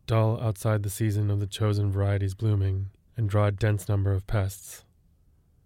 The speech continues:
as if the pests are drawn to dullness. I begin to make my plan, sketching out the garden,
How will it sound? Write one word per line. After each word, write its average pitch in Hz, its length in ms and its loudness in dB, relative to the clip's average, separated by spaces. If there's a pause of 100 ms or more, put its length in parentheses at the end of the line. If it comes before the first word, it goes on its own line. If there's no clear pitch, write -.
(220)
as 104 80 -2
if 101 100 -4
the - 80 -10
pests 101 360 0
are 104 60 0
drawn 98 280 2
to 98 80 -8
dullness. 98 640 -4 (1600)
I 127 40 -4
begin 143 240 2
to 143 60 6
make 127 200 4
my 113 140 4
plan, 107 340 4
sketching 117 320 -2
out 107 160 2
the 110 60 -6
garden, 104 480 2